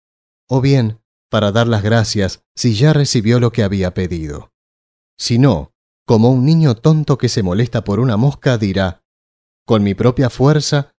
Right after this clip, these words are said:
yo subyugo las cosas que son imposibles de subyugar, y con mis ideas y por mis propios medios, hago que ellas me obedezcan".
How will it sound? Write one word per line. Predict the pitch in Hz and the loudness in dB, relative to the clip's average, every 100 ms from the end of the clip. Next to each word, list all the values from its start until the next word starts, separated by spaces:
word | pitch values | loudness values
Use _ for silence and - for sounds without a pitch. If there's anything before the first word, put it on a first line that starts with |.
| _ | _
yo | 113 147 | -2 0
subyugo | 160 147 120 113 156 143 | 2 0 0 0 2 2
las | 123 - | 0 -2
cosas | 143 127 139 | -2 0 -2
que | - | -2
son | 113 143 | 0 0
imposibles | 139 127 104 - 147 143 127 | 0 0 -4 -2 -2 0 0
de | 123 | -2
subyugar, | 135 110 104 104 87 73 76 _ _ | -2 -2 -2 -2 -4 -10 -18 _ _
y | - 139 | -6 0
con | 135 123 | 2 2
mis | 120 127 | 0 -2
ideas | 101 120 123 107 - _ | -2 0 0 -2 -6 _
y | 135 | -8
por | 135 123 | -4 -2
mis | 117 104 | 0 -2
propios | - 143 151 123 | 0 0 2 0
medios, | 101 147 143 139 135 - _ - | 0 0 0 -2 -4 -10 _ -4
hago | 143 147 | 0 2
que | - 117 120 | 2 2 2
ellas | 113 120 | 2 0
me | 107 | 0
obedezcan". | 107 104 98 82 - 80 73 | 0 0 -4 -6 -10 -10 -12